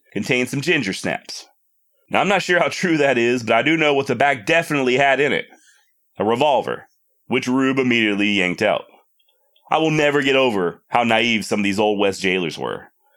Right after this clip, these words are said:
You hear and read stories like this all the time. Now, when Rube was arrested, back there at that cabin, he had a pistol on him,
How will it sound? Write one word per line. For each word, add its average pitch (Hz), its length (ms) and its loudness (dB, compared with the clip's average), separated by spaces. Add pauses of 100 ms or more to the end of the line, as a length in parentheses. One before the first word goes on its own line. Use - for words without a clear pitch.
You 110 140 0
hear 156 240 2
and 139 100 0
read 135 140 0
stories 131 360 0
like 110 120 0
this 110 180 -4
all 113 460 2
the 107 80 -2
time. 101 500 -2 (720)
Now, 98 80 2
when 110 160 0
Rube 160 240 0
was 127 140 -2
arrested, 135 600 -2 (320)
back 104 160 -2
there 117 120 2
at 110 40 0
that 101 200 0
cabin, 113 360 2
he 120 120 0
had 151 140 2
a 156 40 -2
pistol 160 360 -2
on 135 220 0
him, 78 180 -8